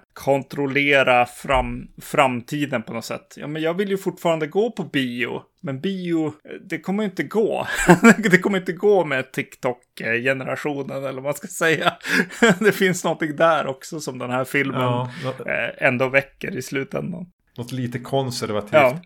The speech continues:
Speaker 2: Eh, jo, jo, men den pratar ju redan i den här intervjun när Brian Oblivion sitter och pratar om te-, sina T V-namn.
Speaker 1: Ja.
Speaker 2: Att, eh, den här överstimulansen, kan vi verkligen hantera det här tempot, all den här stimulin,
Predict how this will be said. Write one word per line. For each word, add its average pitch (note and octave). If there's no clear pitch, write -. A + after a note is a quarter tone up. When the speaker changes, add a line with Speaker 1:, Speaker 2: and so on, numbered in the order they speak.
Speaker 2:
Eh, G#2
jo, D3+
jo, E3+
men C#3+
den C#3+
pratar C#3+
ju D#3+
redan A#2+
i A2+
den G#2
här A2+
intervjun A2+
när G2+
Brian G#2+
Oblivion G2+
sitter -
och -
pratar G2+
om F#2+
te-, A#2
sina G#2+
T A2+
V-namn. G#2
Speaker 1:
Ja. A#2+
Speaker 2:
Att, -
eh, A2+
den A#2+
här B2
överstimulansen, A#2+
kan C3
vi A#2+
verkligen A#2
hantera A#2+
det A2
här A2
tempot, C3
all A#2+
den G2+
här G#2+
stimulin, A2+